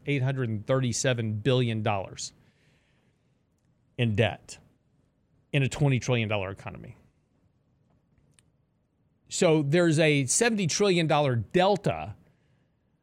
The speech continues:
between the size of the economy and the amount of debt. So, so again, debt is far more important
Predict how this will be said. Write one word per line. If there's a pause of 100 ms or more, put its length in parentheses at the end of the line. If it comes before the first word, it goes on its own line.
between
the
size
of
the
economy
and
the
amount
of
debt.
So,
so
again, (280)
debt
is
far
more
important